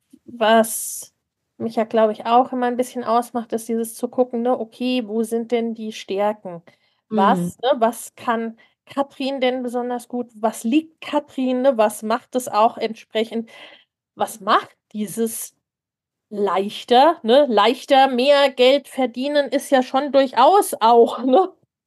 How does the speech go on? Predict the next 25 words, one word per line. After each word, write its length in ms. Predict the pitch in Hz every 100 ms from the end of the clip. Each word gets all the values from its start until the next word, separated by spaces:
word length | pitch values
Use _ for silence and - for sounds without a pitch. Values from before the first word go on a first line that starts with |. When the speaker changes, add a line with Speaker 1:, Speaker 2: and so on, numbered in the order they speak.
| -
Speaker 2:
Nett. 380 | 294 190 381 466 480 381
Speaker 1:
Der 140 | - 247
Ansatz, 400 | 254 254 254 254
den, 220 | 262 254
äh, 300 | 226 254 254
ne, 200 | 247 349
den 180 | 294 269
auch 180 | - 226
ich 200 | 226 -
vertrete, 600 | 294 254 - 254 247 254
aber 260 | 233 247 247
Speaker 2:
Absolut. 320 | - - -
Speaker 1:
das 180 | 240 -
ist 240 | 285 -
halt 220 | 262 226
eben 320 | - 247 247 233
deutlich 420 | 226 226 220 -
einfacher 720 | 302 427 440 - 226 - 214
damit, 440 | 202 208 226 254 254
ne, 180 | 254 226
wenn 220 | 226 233
du 100 | 226
das 340 | 220 240 -
tust, 720 | _ - 269 254 330 - - _ - _ _ _ _ -
äh, 440 | 262 262 254 269